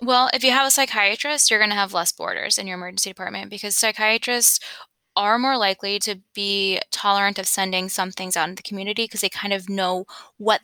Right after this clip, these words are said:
things are changeable, what things are not. And they are used to seeing these really high acuity patients, and they're used to s-, understanding what, what an inpatient stay can actually do to change things.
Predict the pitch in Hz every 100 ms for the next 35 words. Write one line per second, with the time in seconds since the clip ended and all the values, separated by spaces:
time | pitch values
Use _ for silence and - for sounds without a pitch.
0 | - 226 220 202 - 190 190 190 190 185
1 | - - 180 175 - 98 67 - - -
2 | 208 196 196 196 208 214 202 196 233 254
3 | - 247 - 214 202 196 185 180 196 202
4 | 196 196 190 190 - 185 180 - 185 180
5 | 190 185 - - 190 196 202 202 - -
6 | 202 190 - 190 190 185 - _ - -
7 | - - 233 240 202 208 - 208 202 196
8 | - 185 - 185 - 160 - - 196 175
9 | 160 - - - - - - - -